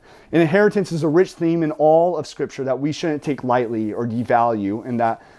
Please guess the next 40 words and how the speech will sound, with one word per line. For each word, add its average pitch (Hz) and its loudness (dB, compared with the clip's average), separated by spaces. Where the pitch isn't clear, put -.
a 135 0
man 156 4
of 143 -2
God 139 2
should 143 -8
pursue 151 -2
leaving 123 -4
for 120 -4
his 104 -8
descendants. 101 -6
Physically, 196 0
men 170 -2
are 165 4
to 165 0
provide 131 0
discipline. 190 0
Again, 143 0
and 147 0
in 131 0
Proverbs 147 0
thirteen, 151 -2
it 139 -10
says, 135 0
"Whoever 185 4
spares 190 0
the 170 -4
rod 151 2
hates 165 -4
his 185 -4
son, 101 -8
but 170 2
he 196 4
who 185 4
loves 160 2
him 160 -6
is 139 -6
diligent 160 2
to 170 -6
discipline 120 -8
him." 92 -14